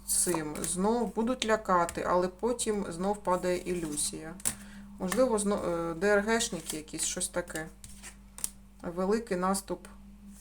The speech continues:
не показує. Обстріли, так. Так, мобілізація жінок-кухарів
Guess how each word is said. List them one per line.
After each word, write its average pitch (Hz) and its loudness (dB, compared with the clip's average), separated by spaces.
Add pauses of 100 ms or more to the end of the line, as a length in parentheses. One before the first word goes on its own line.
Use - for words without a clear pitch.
не 180 -4
показує. - -8 (1900)
Обстріли, 175 2
так. 165 8 (2250)
Так, 196 8
мобілізація 226 10
жінок-кухарів 214 6